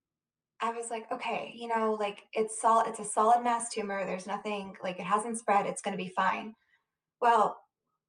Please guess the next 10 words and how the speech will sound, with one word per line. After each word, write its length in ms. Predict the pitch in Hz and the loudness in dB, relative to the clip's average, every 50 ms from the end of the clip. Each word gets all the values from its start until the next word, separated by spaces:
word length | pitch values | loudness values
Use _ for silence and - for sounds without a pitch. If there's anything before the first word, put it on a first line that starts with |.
| _ _ - | _ _ -8
<clears throat> 0 | - - 269 269 226 190 - - _ _ _ _ _ _ _ _ _ - - _ - - | -6 0 0 0 0 0 -4 -8 _ _ _ _ _ _ _ _ _ -20 -20 _ -16 -14
two 220 | - - 269 269 | -8 -6 -6 -4
weeks 300 | 269 254 240 220 - - - - | -2 -2 -2 -2 -4 -6 -2 2
after 340 | 208 202 208 - - 202 | 2 2 2 0 -4 -2
that 180 | 190 190 190 - | 0 0 0 0
hospital 580 | - - 240 269 - - - - - - - 180 | 0 2 2 2 2 0 -6 -6 -4 -4 -4 -4
stay 440 | - - - 190 180 175 175 175 | -6 -6 -4 -4 -2 -2 -2 -4
and, 100 | 175 180 | -6 -6
like, 160 | 175 180 180 - _ | -6 -8 -8 -10 _
the, 140 | - - - | -12 -12 -12